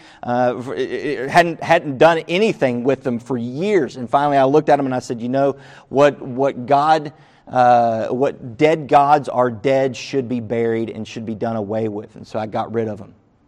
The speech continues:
I had, I don't know why I was holding on to them. I don't know. Maybe I thought eventually I might get back on the ice, uh, and, and I,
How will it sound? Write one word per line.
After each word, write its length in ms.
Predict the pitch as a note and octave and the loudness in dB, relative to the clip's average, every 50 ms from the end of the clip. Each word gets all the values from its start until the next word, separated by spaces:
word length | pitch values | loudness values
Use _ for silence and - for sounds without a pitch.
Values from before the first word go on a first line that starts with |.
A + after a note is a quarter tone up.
| _ _ _ _ _ _ _ _ _ _ _ - - | _ _ _ _ _ _ _ _ _ _ _ -16 -6
I 140 | A#2+ B2 C#3 | 0 4 6
had, 180 | D3 D3+ D3 - | 6 6 4 2
I 140 | G2+ D3+ | 0 0
don't 120 | E3+ F#3+ G3 | 0 2 2
know 80 | G#3 | 4
why 280 | G3 F3+ G3+ A3 A3+ A3 | 4 6 6 6 8 8
I 60 | G3+ | 8
was 160 | E3+ C#3+ B2+ | 6 6 2
holding 280 | - D3 C3+ B2+ A#2+ A#2+ | 0 0 0 0 0 -2
on 200 | A#2 A#2 A2 G#2 | -2 -4 -4 -6
to 160 | - - A2 | -6 -6 -8
them. 140 | G#2 - - _ _ _ _ _ _ _ _ _ - | -8 -8 -12 _ _ _ _ _ _ _ _ _ -14
I 100 | - G2+ | -8 -4
don't 180 | A2+ A#2+ C3 | -4 -2 0
know. 160 | D3+ E3+ F3 | 0 0 0
Maybe 260 | C3 A2+ A2+ A#2 B2 C3 | 0 0 -2 0 2 2
I 80 | B2+ | 2
thought 240 | - - C3+ C#3 C#3 | 4 6 6 4 4
eventually 440 | C3 A#2+ C#3 D3 C#3+ - - C#3+ C3+ | 4 0 -2 -2 -2 -2 -2 0 0
I 40 | C3+ | 0
might 220 | C#3 C#3 C#3 B2 | 0 0 0 0
get 160 | C3+ D3 B2 | 0 0 2
back 220 | B2+ C3 C3+ B2+ C#3+ | 0 0 0 -2 -2
on 140 | D3 C#3 | -4 -2
the 120 | C3+ B2+ C3 | -2 0 0
ice, 340 | C#3 D#3 F3 E3+ - - C#3 | 0 0 0 -2 -4 -2 -2
uh, 140 | A#2+ A2+ - - - - - - - | -2 -2 -4 -8 -20 -20 -20 -16 -10
and, 300 | - B2+ B2 B2 A#2+ B2 | -6 -4 -4 -2 -2 -2
and 200 | C3+ C3+ B2+ B2 | -2 -2 -2 0
I, 160 | - C3 A#2+ | 0 0 0